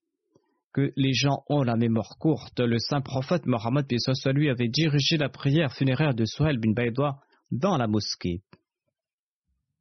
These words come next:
Les gens croyaient qu'il fallait accomplir la prière funéraire au grand air. Aïcha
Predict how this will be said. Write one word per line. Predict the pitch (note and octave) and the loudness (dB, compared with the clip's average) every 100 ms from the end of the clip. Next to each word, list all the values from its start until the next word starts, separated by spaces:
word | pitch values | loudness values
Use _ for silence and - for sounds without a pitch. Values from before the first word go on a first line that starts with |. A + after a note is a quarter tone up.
| _ _ _ _ _ _ _ - | _ _ _ _ _ _ _ -2
Les | D#3 | 0
gens | D3+ F#3+ | 2 0
croyaient | - C3+ C3+ E3 | 0 -2 0 0
qu'il | C3+ A2+ | -2 -2
fallait | A#2+ A#2 | -2 0
accomplir | D#3 C3+ B2+ C#3+ D3 | -2 -4 -6 -2 -2
la | A#2 | -2
prière | A2 - B2+ A2+ | -4 -2 -2 -2
funéraire | B2+ A2 C#3+ C3+ B2+ - | -2 0 0 -2 -2 -2
au | D3+ | -2
grand | A2 G2 - | 0 -4 0
air. | D3 C3 - | 0 0 -2
Aïcha | - C3+ C3+ - D#3+ | -2 0 0 0 0